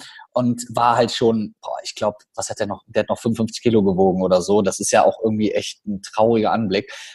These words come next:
Hat aber so meine Hand genommen und hatte immer so eisblaue Augen, ne? Also total krass, dass du, selbst wo der so krank war, das Gefühl hattest, der durchbohrt dich irgendwie.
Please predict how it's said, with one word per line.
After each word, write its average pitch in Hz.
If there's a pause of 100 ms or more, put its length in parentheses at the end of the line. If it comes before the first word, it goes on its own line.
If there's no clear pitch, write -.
Hat 127
aber 120
so 117
meine 113
Hand 139
genommen 135
und 117
hatte 120
immer 135
so 117 (300)
eisblaue 123
Augen, 95
ne? 127
Also 110
total 120
krass, -
dass -
du, 113
selbst 113
wo 117
der 110
so 110
krank 127
war, 113
das 104
Gefühl 117
hattest, -
der -
durchbohrt 113
dich -
irgendwie. 92